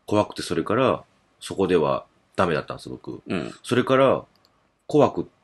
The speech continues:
Speaker 1: て、全然その、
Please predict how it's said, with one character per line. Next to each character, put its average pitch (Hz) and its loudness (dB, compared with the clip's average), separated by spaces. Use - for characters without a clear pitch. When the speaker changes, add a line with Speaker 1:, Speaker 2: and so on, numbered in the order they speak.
Speaker 1:
て、 123 2
全 123 -2
然 123 0
そ 101 -2
の、 80 -2